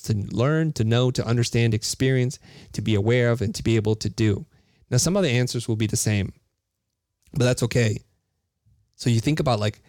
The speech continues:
what do we want them to experience? Well, I want my students to have fun. I want them to feel relaxed. I want them to feel like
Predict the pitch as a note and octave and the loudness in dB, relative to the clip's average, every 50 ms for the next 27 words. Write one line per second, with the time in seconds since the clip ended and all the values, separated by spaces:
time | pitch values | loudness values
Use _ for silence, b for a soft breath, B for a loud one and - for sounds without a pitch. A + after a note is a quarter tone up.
0 | b b - C3+ C#3+ E3+ F#3 G3+ F#3 F#3 F#3+ F#3+ E3+ D3+ - - - - F3 G#3+ | b b -2 0 0 2 2 0 0 0 0 0 0 -2 -2 -2 -2 -2 -2 -2
1 | D#3 A2 G2+ - - - B2+ C3 - - C3+ D#3 E3 D3+ C#3 C3+ - - B2+ B2+ | -2 -4 -4 -8 -6 -4 -2 -2 0 0 0 0 0 0 0 0 0 0 0 0
2 | B2 - - A#2 A2+ - - - C#3+ D#3+ C3+ A2+ - - - _ _ _ _ _ | 0 0 0 0 -2 -2 -2 -2 0 0 0 -2 -4 -8 -14 _ _ _ _ _
3 | - A#2 B2 B2 A#2+ A#2 B2 A#2 A#2 - A#2+ - - A2+ G#2+ A2 A2 G#2+ A2+ A#2 | -2 0 2 2 0 0 0 -2 0 -2 -4 -2 -2 -2 -2 0 -2 0 0 0
4 | A2 G#2 - - - b b b b b b b - A#2+ A#2+ A#2+ B2+ D3+ F3+ F#3+ | -2 -2 -6 -12 -16 b b b b b b b -4 0 0 2 2 2 0 0
5 | - - D3 C#3 C3+ - A2 - - B2+ C3 B2+ A#2+ A2+ G#2+ - | 0 -2 -2 0 0 -2 -4 -2 0 0 2 2 2 0 0 -4